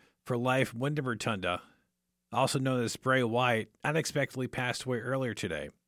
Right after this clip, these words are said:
Our thoughts are with his family, and we ask that everyone respect their privacy at this time." Bray Wyatt, as we knew him, was, uh, thirty-six years old. Uh, of course, the, uh, the son of I R S,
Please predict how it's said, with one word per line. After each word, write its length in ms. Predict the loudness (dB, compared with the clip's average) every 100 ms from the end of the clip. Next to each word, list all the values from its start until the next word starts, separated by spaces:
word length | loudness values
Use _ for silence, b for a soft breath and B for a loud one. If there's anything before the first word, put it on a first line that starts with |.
| _ _ _ _ _ -2
Our 100 | 4
thoughts 420 | 4 4 2 0
are 80 | 2
with 180 | 0
his 160 | -2 0
family, 460 | 2 2 2 0 0
and 100 | -2
we 140 | 0
ask 240 | 0 0
that 100 | 0
everyone 340 | -2 0 0 0
respect 440 | -2 -2 -2 0
their 100 | -4
privacy 720 | 2 2 2 0 0 0 -2 -8 _ _ _ _ _
at 220 | 2 2
this 180 | 0 -4
time." 440 | 0 2 2 -2 -6 _ _ _ _ _ _ _ _ _ _ _ _ _ _ _ _ _ _ _ _ _
Bray 240 | 2 4 6
Wyatt, 580 | 6 6 8 8 4 -2
as 160 | -2
we 120 | -2
knew 180 | 0 0
him, 120 | 0
was, 200 | -2 0
uh, 140 | 0 0
thirty-six 680 | 2 2 2 0 0 0 0
years 260 | 0 2
old. 320 | 2 2 0 -2
Uh, 340 | -2 0 0
of 60 | 0
course, 280 | 0 0
the, 260 | 0 0 2
uh, 60 | 0
the 160 | -2
son 380 | 0 2 2 2
of 100 | 4
I 220 | 4 4
R 160 | 2 2
S, 400 | 4 2 -2